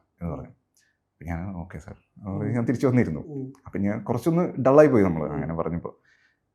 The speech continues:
Speaker 1: എന്നിട്ട് പിന്നെ പുള്ളി ആ സീൻ ഒന്നുകൂടി വായിച്ചു. എന്നിട്ട് പുള്ളി പറഞ്ഞു, "ആ," പുള്ളിയുടെ അസിസ്റ്റന്റ് ആണ് പുള്ളി പറഞ്ഞു, "ആ, അവൻ പറഞ്ഞ ആ സാധനം എഴുതി ചേർത്തേക്ക്, അത് കറക്റ്റാണ്, നല്ലതാണ്."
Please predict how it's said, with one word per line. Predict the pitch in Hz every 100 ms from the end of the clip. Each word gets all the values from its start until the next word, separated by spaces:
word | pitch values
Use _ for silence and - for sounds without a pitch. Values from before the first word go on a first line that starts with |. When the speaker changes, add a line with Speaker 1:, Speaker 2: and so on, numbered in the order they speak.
| -
Speaker 1:
എന്നിട്ട് | 85 92
പിന്നെ | 127 127
പുള്ളി | 135 131 156
ആ | 143
സീൻ | 143 127
ഒന്നുകൂടി | 120 120
വായിച്ചു. | 107 80 - - _ _ _ _ -
എന്നിട്ട് | 92 104
പുള്ളി | 113
പറഞ്ഞു, | 110 107
"ആ," | 82 73 - _ _ _ _ _ _ _ _ -
പുള്ളിയുടെ | 104 110 113 104 -
അസിസ്റ്റന്റ് | 98 - 101 98
ആണ് | 78
പുള്ളി | 73 76
പറഞ്ഞു, | 73 -
"ആ, | 82 73 - _
അവൻ | 98 110
പറഞ്ഞ | 110 101
ആ | 104
സാധനം | 95 85 82 80 _ -
എഴുതി | 80
ചേർത്തേക്ക്, | 78 73 - 67 - - _ -
അത് | 78 -
കറക്റ്റാണ്, | 87 - 78 - _
നല്ലതാണ്." | 80 78 80